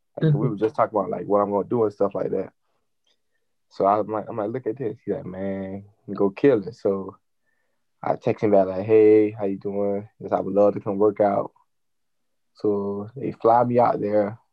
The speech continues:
Speaker 1: Salt Lake. I work out four days straight. I killed the workout. So, like, after my last workout, I'm getting dressed. Like,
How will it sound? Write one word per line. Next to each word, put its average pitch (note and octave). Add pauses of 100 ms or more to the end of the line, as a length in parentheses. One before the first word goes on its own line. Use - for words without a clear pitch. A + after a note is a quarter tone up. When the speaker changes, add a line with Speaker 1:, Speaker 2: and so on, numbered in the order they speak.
(160)
Speaker 1:
Salt F#2+
Lake. G2 (1120)
I A2+
work A2
out G#2+
four A2
days G#2 (300)
straight. - (840)
I F#3+
killed A#2
the G2+
workout. G2+
So, -
like, - (500)
after G#2
my F#2+
last G#2+
workout, G#2+
I'm F#2+
getting G2
dressed. G2+
Like, -